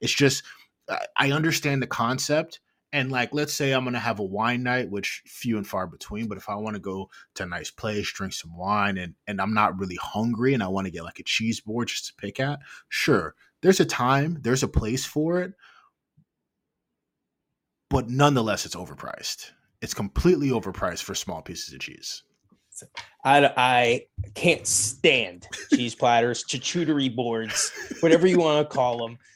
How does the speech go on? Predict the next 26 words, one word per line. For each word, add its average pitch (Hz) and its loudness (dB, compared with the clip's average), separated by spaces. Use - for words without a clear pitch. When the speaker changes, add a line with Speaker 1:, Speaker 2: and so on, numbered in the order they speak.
Speaker 2:
I 139 4
just 160 -2
think 135 0
they're 127 0
fugazi. 139 -2
I 117 0
hate 156 2
'em. 175 0
I 120 -6
don't 147 -6
want 143 -4
just - -8
raw 123 6
dog 131 6
cheese 113 -8
on 110 -8
a 104 -6
plate 104 -6
and 107 -2
mix 120 -4
in 113 -2
a 98 -6
couple 107 -4
meats. 107 -10
I 120 2
just, - -2